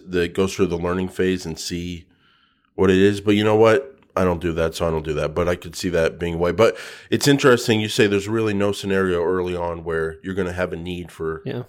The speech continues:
Speaker 1: automated if you're just trying stuff out, moving things up and down manually.
Speaker 2: No, I, I mean, the, the word picture that I have for this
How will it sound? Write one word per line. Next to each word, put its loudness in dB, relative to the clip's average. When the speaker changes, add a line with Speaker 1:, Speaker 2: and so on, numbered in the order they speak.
Speaker 1:
automated -2
if -6
you're -4
just -10
trying 0
stuff -4
out, -2
moving -2
things -2
up 0
and -8
down 0
manually. -4
Speaker 2:
No, 0
I, 0
I 0
mean, 2
the, -8
the 2
word 4
picture 2
that 4
I 4
have -2
for 0
this -4